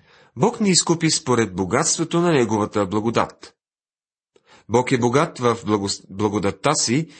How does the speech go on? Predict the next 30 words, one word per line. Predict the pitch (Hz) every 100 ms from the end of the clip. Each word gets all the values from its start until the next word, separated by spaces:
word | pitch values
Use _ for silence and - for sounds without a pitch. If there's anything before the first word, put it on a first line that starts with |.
| - -
и | 139
той | 139 196
е | 180
готов | 143 160 175 160
да | 123
дава | 127 135 127
според | 127 - 117 107 90 - -
богатствата | 90 80 135 - 139 147
на | 139
неговата | 110 90 90 101
благодат. | 95 110 127 107 - - _ _ _ _ _ _ _ -
Бог | 117 -
трябваше | 120 113 110 - 143 143 - - _ _
да | 101 110
ми | 110
дари | 110 123 120
толкова | 147 165 185 214
много, | 156 101 95 147 160 _ _ _
но | 110 107
той | 135
има | 135 120
достатъчно | 95 139 147 160 170 151
благодат | 151 131 110 110
и |
за | 95 104
вас, | 95 143 160 - - _ _ _ _
които | 156 156 107
слушате | - 165 185 165 170
тези | 110 98 131
думи. | 151 78